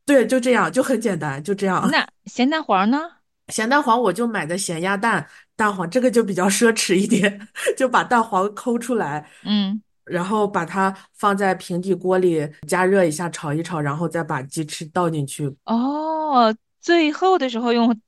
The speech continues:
Speaker 2: 咸蛋黄去拌一下那个鸡翅。
Speaker 1: 对，对。
Speaker 2: 哇，好，我学会了。不过可能我不会去做咸蛋黄鸡翅，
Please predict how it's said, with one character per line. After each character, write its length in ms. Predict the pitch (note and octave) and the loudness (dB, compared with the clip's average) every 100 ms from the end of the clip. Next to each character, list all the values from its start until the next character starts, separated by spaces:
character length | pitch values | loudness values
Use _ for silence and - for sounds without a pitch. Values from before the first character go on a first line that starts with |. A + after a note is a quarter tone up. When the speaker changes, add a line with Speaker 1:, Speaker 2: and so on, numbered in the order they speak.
| _ | _
Speaker 2:
咸 260 | _ F#3+ G#3 | _ -2 2
蛋 140 | B3+ | 2
黄 180 | A3 F#3+ | 2 0
去 80 | A3 | -2
拌 300 | A3 E4+ F#4 | -2 0 2
一 60 | A3 | 0
下 180 | F#3+ F3 | 0 -2
那 100 | E3 | -4
个 80 | |
鸡 180 | E3+ D#3 | -8 -10
翅。 320 | D#3 - D#3+ - - | -12 -8 -8 -10 -10
Speaker 1:
对， 280 | G#3 G3 E3+ | 0 2 2
对。 260 | C#3+ E3 E3+ | -2 -2 0
Speaker 2:
哇， 920 | G3 A3 A3 G3 F3+ E3 D3+ C#3+ C#3 _ _ _ _ _ _ _ _ _ _ - | 0 0 0 -2 -2 -6 -8 -10 -14 _ _ _ _ _ _ _ _ _ _ -6
好， 200 | G3 G3+ | 0 2
我 100 | A3 | 2
学 180 | G#3 F#3+ | 2 2
会 140 | A#3+ | 4
了。 80 | G#3+ | 2
不 140 | G#3+ | 2
过 180 | C4+ F4+ | 2 2
可 360 | - - - D#3+ | 0 -8 -10 -4
能 200 | F3 B3+ | 0 0
我 100 | F#3 | 0
不 140 | G3 | -4
会 160 | A3+ C4 | -6 -6
去 160 | B3 | -6
做 240 | A3 A#3 F3+ | -2 2 0
咸 320 | - F3 E3+ | -2 -6 -2
蛋 160 | A#3+ G#3 | -2 -2
黄 280 | F3 F3+ | -2 -4
鸡 140 | A3 C4+ | -4 -6
翅， 300 | - E4+ | -4 -2